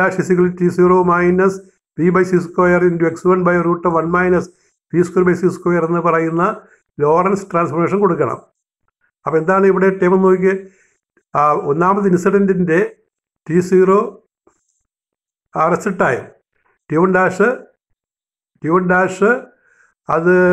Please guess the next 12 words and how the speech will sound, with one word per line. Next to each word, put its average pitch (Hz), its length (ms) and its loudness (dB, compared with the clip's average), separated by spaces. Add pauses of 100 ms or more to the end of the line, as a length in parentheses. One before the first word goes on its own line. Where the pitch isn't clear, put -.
(140)
പിന്നെ 165 340 0 (500)
റിലേറ്റിവിസ്റ്റിക് 202 680 -2
ടൈമാണ്. 156 420 -2 (240)
ഈ 147 40 -8
രണ്ടാമത്തെ 175 420 -2 (140)
ഫ്രെയിമിൽ 170 420 0
നിന്ന് 175 180 0 (500)
ഒന്നാമത്തെ 190 720 0
ഇൻസിഡന്റിനെ 180 920 2 (140)
നോക്കുമ്പോഴുള്ള 165 960 -2
ടൈമാണ്. 156 380 -2 (2000)
Similarly, 226 480 0